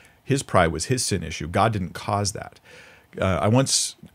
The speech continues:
knew somebody who had said that, um, she, this is a really,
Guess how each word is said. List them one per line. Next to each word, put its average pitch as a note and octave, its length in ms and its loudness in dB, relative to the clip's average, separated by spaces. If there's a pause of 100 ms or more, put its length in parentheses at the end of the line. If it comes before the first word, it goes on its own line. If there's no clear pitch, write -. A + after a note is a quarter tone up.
(580)
knew A#2 160 6
somebody A2 360 6
who G#2 120 4
had F#2 100 4
said F2+ 320 4 (1160)
that, G2+ 320 2
um, F#2 440 0 (400)
she, - 280 -2
this C#3 160 4
is A2+ 60 0
a E2+ 80 -2
really, G2 420 4